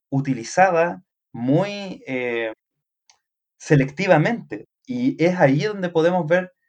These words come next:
eh, la, las diferencias existentes en, en la, en la violencia política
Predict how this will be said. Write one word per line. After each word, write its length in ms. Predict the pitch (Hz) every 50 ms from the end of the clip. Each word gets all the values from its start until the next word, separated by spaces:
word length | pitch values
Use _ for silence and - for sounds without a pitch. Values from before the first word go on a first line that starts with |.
| _ _ _ -
eh, 440 | 127 127 123 120 113 110 - - _
la, 280 | 127 127 123 123 120 - 131
las 160 | 131 131 131
diferencias 1000 | 131 131 - - 117 113 156 202 226 208 - - - - 123 135 147 147 147 147 143
existentes 720 | 135 143 - 131 117 - 156 160 170 165 165 165 147 143
en, 280 | 135 135 135 131 131 -
en 140 | 127 120 117
la, 360 | 110 110 113 113 127 147 -
en 160 | _ 120 113 110
la 120 | 107 107
violencia 440 | 107 107 117 135 147 147 147 151 139
política 600 | 135 123 143 156 151 156 156 151 151 151 147 -